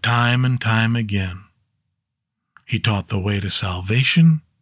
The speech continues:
He taught the way to hell. He taught heaven is real.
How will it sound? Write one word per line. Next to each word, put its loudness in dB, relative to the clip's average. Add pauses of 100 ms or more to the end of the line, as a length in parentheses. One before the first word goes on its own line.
(580)
He 4
taught 0
the 0
way -2
to -4
hell. -8 (880)
He -2
taught -4
heaven 2
is 2
real. 2